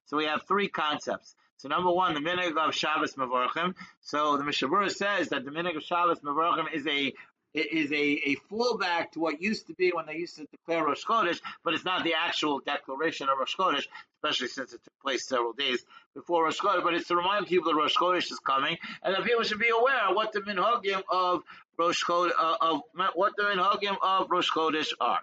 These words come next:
Uh, number two, we spoke about the minhag of women not doing heavy malacha on Rosh Chodesh because the women did not participate in the Chet HaEgel and did not give over their jewelry,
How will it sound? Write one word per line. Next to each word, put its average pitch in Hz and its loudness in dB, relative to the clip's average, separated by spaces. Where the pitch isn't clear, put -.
Uh, 139 2
number 143 0
two, 185 0
we 170 6
spoke 170 0
about 151 0
the 135 -2
minhag 156 0
of 127 2
women 156 0
not 156 -2
doing 143 0
heavy 156 0
malacha 139 0
on 139 2
Rosh 120 0
Chodesh 202 0
because 147 -2
the 131 -16
women 147 -4
did 135 -2
not 139 0
participate 143 -6
in 131 -8
the 127 -6
Chet 135 -2
HaEgel 143 0
and 120 -4
did 123 -4
not 139 -4
give 131 -2
over 127 -2
their 120 0
jewelry, 120 0